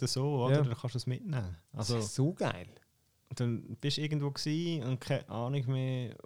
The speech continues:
Speaker 1: was wie wo, weil du irgendwann aufgehört hast und so kannst du sagen, ja gut, okay.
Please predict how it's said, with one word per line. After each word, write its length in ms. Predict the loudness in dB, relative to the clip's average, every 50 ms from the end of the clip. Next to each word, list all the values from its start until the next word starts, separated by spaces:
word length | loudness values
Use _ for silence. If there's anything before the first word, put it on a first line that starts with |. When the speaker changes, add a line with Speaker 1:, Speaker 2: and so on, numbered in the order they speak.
| -20 -20 _ _ _ _ _ _ _ _
Speaker 1:
was 260 | -4 -2 -2 -2 -2 -2
wie 120 | -2 -2 -2
wo, 200 | -2 -2 -2 -2 -2
weil 140 | -4 -4 -4
du 100 | -4 -4
irgendwann 260 | -2 -2 0 0 0 -2
aufgehört 420 | -4 -6 -6 -6 -8 -8 -6 -4 -2
hast 200 | -2 -2 -2 -4
und 120 | -4 -4 -4
so 100 | -4 -4
kannst 180 | -4 -6 -8
du 40 | -8
sagen, 120 | -6 -6 -6
ja 80 | -6 -6
gut, 380 | -8 -8 -8 -10 -8 -8 -8
okay. 340 | -8 -8 -6 -4 -2 -2